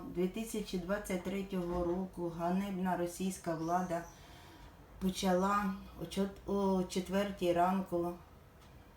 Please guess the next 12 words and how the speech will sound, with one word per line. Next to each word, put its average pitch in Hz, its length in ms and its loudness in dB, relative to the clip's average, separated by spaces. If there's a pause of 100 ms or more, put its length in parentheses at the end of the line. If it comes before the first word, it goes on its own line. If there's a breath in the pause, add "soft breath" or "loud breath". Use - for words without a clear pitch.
(200)
бомбардувальні 190 1120 2
дії 175 560 2 (320)
України 175 840 0
і 160 60 -2
пішла 185 460 0
сюди 180 520 0
війною, 180 760 4 (380 loud breath)
наз-, 175 640 2
назвавши, 185 840 2 (320 loud breath)
е, 160 360 2 (200)
свій 196 320 2
похід 196 560 -2